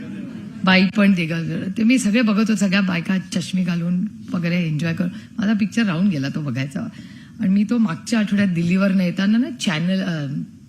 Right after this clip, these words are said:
विमानात तो होता. आणि झालं, देखा नाही आहे. Normally मी मला पाहिजे ते बघत असते, डाउनलोड करून ठेवते की iPad-मध्ये जाताना ते, अं, बघता येईल आपल्याला. पण म्हणलं, "हे बाईपण विवरात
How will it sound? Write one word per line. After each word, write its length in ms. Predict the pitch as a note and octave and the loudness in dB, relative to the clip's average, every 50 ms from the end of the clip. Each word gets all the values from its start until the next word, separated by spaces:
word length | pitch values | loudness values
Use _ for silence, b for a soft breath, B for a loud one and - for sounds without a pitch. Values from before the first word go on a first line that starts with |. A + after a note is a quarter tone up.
| - | -8
विमानात 440 | E3+ D#3+ F#3 G#3+ A#3+ C4 C4 B3+ A#3+ - - | -2 2 4 4 4 4 4 2 2 0 0
तो 60 | G3 | -2
होता. 220 | D3+ C3 - G#2+ A#2 B B B B B B B B B B - E3 | -2 -2 -6 -8 -12 B B B B B B B B B B -8 -6
आणि 120 | F#3+ G#3 F3 | -4 -4 -2
झालं, 220 | F#3 G3 G#3+ G#3+ G3 - - | -2 -2 -2 -4 -4 -6 -10
देखा 400 | E3 B2+ C3+ D#3 D3 - E3+ G#3 | -8 -4 -4 -4 -2 0 2 2
नाही 260 | G#3+ G3 F3 D3+ C#3+ | 2 2 2 0 -2
आहे. 120 | B2+ C3+ D3 D#3+ D#3+ E3 F#3+ F#3 F3+ | -2 -2 -2 -4 -4 -4 -2 -2 -2
Normally 460 | E3+ D#3+ E3+ F3 F#3 G3+ G#3 G#3+ A3 | -2 0 0 2 2 2 4 4 4
मी 220 | G3+ G#3 A#3 B3 B3 - | 4 4 4 2 0 -2
मला 320 | B3 A3 E3 D#3+ E3+ G3+ | -6 -6 -4 -2 0 0
पाहिजे 300 | G#3 A3 G3+ F3+ E3 F#3 | 0 0 0 0 0 -2
ते 120 | F#3 G#3 G3 | -2 -2 -2
बघत 280 | E3+ D#3+ D3 F3+ D#3+ | -2 -2 -2 -4 -4
असते, 220 | E3 D#3 - F#3 F#3 | -4 -4 -4 -2 -2
डाउनलोड 420 | F3 D#3+ D#3+ E3 E3+ F#3 G3 G#3 | -2 0 0 0 2 2 2 2
करून 280 | G3 A3+ A3 A#3+ B3 A#3 | 2 2 4 4 4 4
ठेवते 400 | F3+ F3 D3 A2+ - D#3 - - B B B B B B | 2 2 0 -2 -2 -4 -6 -6 B B B B B B
की 60 | - | -2
iPad-मध्ये 680 | - F#3 F#3 F#3 - G#3+ G3+ G3+ G3 G3+ F#3+ F3 F#3 A3 | 0 2 2 2 4 4 4 4 4 2 2 2 2 0
जाताना 440 | G#3 F#3 D#3 B2 - F3+ E3 E3+ F3 | 0 0 -2 -2 -4 -4 -2 -2 -4
ते, 240 | F#3 F#3 G#3+ G#3 A#3 - - - - - - - - - - - | -2 -2 0 0 0 -2 -6 -12 -18 -20 -20 -20 -20 -14 -8 -4
अं, 200 | F#3+ F#3 E3+ E3 | -4 -2 -2 -2
बघता 260 | F3+ - - - E3+ | -2 -4 -2 -2 -2
येईल 120 | D#3 C#3+ B2+ | 0 0 -2
आपल्याला. 360 | A#2 - - - - - F3 - - F#3 B B B B A#3+ A#3+ B B - | -2 -4 -4 -6 -6 -6 -4 -4 -6 -6 B B B B -18 -18 B B -2
पण 60 | A3 | 2
म्हणलं, 240 | G#3+ A3+ A#3 A#3 A#3+ | 2 4 4 4 4
"हे 80 | B3+ C4 | 4 2
बाईपण 460 | G#3 E3 D#3+ E3 E3+ - - C4 C4 | 2 2 0 0 -2 0 0 0 2
विवरात 240 | C4 A#3+ A#3+ B3 | 2 2 2 2